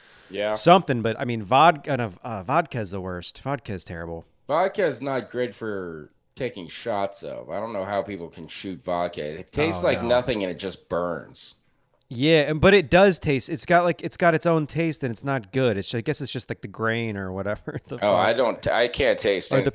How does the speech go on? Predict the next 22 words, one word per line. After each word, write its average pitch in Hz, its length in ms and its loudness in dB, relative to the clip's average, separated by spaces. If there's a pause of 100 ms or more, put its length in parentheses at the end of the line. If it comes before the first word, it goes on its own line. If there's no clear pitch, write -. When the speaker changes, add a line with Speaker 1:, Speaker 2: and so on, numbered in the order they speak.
Speaker 2:
potato. 139 440 4
Speaker 1:
vodka. 147 140 -2 (440)
Speaker 2:
It 156 100 -2
does 240 200 6
taste 208 200 6
like 180 140 2
potatoes, 113 580 0
which 110 240 -6
you'd 120 140 -4
think 151 160 0
I'd 120 120 4
like, 139 220 4
Speaker 1:
Potatoes. - 160 -18
Speaker 2:
'cause 110 120 -6
that's 127 200 0
all 131 160 6
I 117 120 4
eat. 135 340 -6 (420)
Speaker 1:
Yeah, 123 300 4
you're 117 260 2
an 127 60 2
Irishman. 104 720 -2